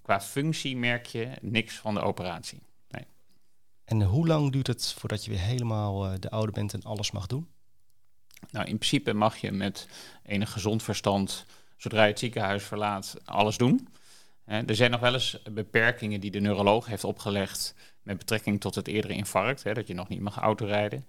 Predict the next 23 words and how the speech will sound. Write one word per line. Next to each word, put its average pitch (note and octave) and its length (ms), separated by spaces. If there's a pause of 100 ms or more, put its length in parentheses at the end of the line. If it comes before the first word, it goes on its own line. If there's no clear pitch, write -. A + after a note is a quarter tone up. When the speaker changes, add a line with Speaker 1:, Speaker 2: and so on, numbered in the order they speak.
(140)
Speaker 1:
Maar G2 340 (280)
vanwege G2 460
de G2+ 80
operatie G#2 640
zijn G2 220
er G2 80
niet G2+ 360 (320)
belangrijke G2 600
beperkingen. A2+ 760 (260)
Wel G#2+ 340
zie G#2+ 140
je G#2+ 100
wel G#2 120
eens G#2 100
dat G#2+ 140
het G2 140
wisselt A2 400
hoe G#2+ 120
mensen G#2 300
reageren G2+ 420
op - 80
de - 80
narcose. G#2 540